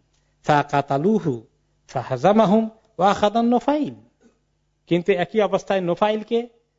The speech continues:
আহ, পরাজিত করে দিল আব্রাহা, এবং নুফাইলকে অ্যারেস্ট করে ফেললো। যখন তাকে নিয়ে আসা হলো, তাকে হত্যা করার নির্দেশ দিল নুফাইল, আহ, আব্রাহা। কিন্তু নুফাইল বলল, "আইয়ুহাল মালিক, ইন্নী আলিমুন বি আরদিল আরব,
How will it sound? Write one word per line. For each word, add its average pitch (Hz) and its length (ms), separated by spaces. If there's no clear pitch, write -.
আহ, 160 400
পরাজিত 180 360
করে 208 220
দিল 240 240
আব্রাহা, 180 600
এবং 156 200
নুফাইলকে 170 400
অ্যারেস্ট 165 360
করে 170 180
ফেললো। 247 400
যখন 165 220
তাকে 165 260
নিয়ে 156 200
আসা 143 260
হলো, 190 340
তাকে 151 260
হত্যা 160 340
করার 151 260
নির্দেশ 147 440
দিল 160 200
নুফাইল, 135 600
আহ, 123 160
আব্রাহা। - 500
কিন্তু 196 260
নুফাইল 208 380
বলল, 165 480
"আইয়ুহাল 170 360
মালিক, 226 300
ইন্নী 214 300
আলিমুন 233 580
বি 208 120
আরদিল 202 400
আরব, 170 320